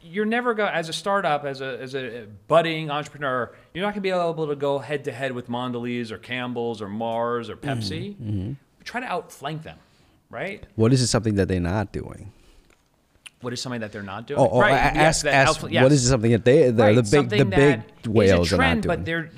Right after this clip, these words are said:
Speaker 1: you're doing it a different way, or you're
Speaker 2: Mm-hmm.
Speaker 1: doing something really unique. Like, what's your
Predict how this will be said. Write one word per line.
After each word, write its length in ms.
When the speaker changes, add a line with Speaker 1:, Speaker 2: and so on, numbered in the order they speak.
Speaker 1:
you're 120
doing 360
it 100
a 80
different 420
way, 400
or 180
you're 160
Speaker 2:
Mm-hmm. 120
Speaker 1:
doing 280
something 460
really 320
unique. 540
Like, 180
what's 260
your 400